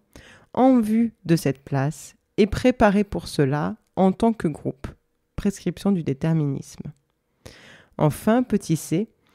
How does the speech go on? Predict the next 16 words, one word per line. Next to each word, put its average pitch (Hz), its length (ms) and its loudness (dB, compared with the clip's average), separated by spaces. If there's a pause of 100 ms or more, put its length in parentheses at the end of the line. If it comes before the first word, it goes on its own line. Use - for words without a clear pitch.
(260)
ils 170 220 4
étaient 185 320 4
à 156 140 0
telle 180 240 2
place 220 560 -2
dans 151 160 2
les 143 100 2
rapports 143 320 -2
sociaux, 202 540 -4 (380)
non 233 280 4
plus 220 320 0
par 160 260 2
l'effet 175 380 2
d'une 147 300 0
décision 156 560 0
divine 208 680 0